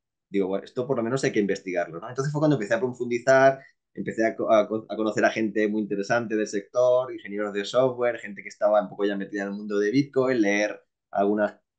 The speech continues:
artículos que había en aquel entonces,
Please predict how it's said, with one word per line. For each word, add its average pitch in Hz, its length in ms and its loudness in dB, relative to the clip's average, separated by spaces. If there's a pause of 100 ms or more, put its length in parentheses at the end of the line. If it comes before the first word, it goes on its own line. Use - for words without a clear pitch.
(360)
artículos 113 540 0
que - 80 -4
había 107 160 2
en 104 60 -2
aquel 101 200 0
entonces, 135 1040 -4